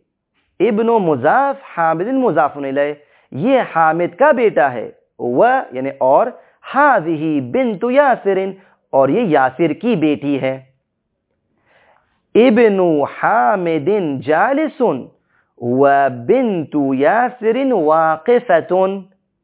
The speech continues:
یہ الفاظ بالکل واضح ہیں۔ حامد کا بیٹا بیٹھا ہوا ہے اور یاسر کی بیٹی کھڑی ہوئی ہے۔ من ھذہ، یہ کون ہے لڑکی؟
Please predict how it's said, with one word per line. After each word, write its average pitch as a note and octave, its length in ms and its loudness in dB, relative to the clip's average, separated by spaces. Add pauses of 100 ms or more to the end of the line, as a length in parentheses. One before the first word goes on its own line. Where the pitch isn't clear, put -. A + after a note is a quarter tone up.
(320)
یہ C3 140 0
الفاظ D3 340 0
بالکل E3+ 380 0
واضح B2 280 2
ہیں۔ A#2 220 -10 (1400)
حامد D3+ 420 0
کا D3+ 120 0
بیٹا C#3 500 -2 (540)
بیٹھا B2+ 560 0
ہوا A#3+ 300 0
ہے G#2 140 -10 (600)
اور C3+ 260 4
یاسر C3+ 580 0
کی D3+ 240 -4
بیٹی C3+ 680 -2 (380)
کھڑی G#3+ 360 -2
ہوئی D3 260 -2
ہے۔ C3 200 -4 (1160)
من F#3 420 0
ھذہ، E3 580 -2 (500)
یہ B2 160 -4
کون D#3+ 380 0
ہے C#3 220 -4
لڑکی؟ C3+ 460 -4